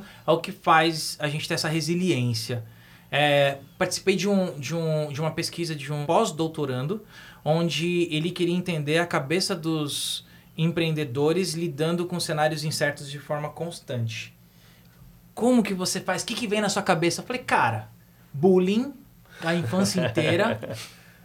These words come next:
Speaker 1: É, meus pais sempre foram muito dedicados, deu a oportunidade de a gente ter educação, tudo, mas não tinha uma perspectiva de que ia ser milionário, ser rico.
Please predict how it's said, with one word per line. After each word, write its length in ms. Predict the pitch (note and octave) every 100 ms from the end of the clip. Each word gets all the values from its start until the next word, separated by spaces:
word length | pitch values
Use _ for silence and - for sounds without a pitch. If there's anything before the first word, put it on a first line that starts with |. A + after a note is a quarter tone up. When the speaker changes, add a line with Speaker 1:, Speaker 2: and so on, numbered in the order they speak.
| F3
Speaker 1:
É, 760 | E3 F3 E3+ E3+ E3 D#3 D3 C#3 B2+ A2 - - -
meus 160 | E3+ E3+
pais 280 | - F#3+ G3
sempre 240 | G3 G3
foram 240 | - F#3
muito 200 | E3 F3
dedicados, 840 | E3+ F3 C#3+ D3+ C#3+ F3+ F#3+ F3 D#3+
deu 240 | C3 D3+
a 40 | F3
oportunidade 380 | E3+ E3 D#3+ D3+
de 60 |
a 40 | D#3+
gente 120 | D#3+
ter 60 |
educação, 400 | D#3 D3 D3 D#3+
tudo, 180 | C3+ F3
mas 180 | F3+ E3
não 80 | D3+
tinha 140 | G#3
uma 60 | A3
perspectiva 500 | F#4 F4+ E4 - F#3
de 80 | -
que 80 |
ia 60 | B3
ser 160 | B3 G3
milionário, 580 | E3+ D#3 B2+ C3+ C#3+
ser 220 | A#2+ - C#3+
rico. 340 | B2+ A2+ -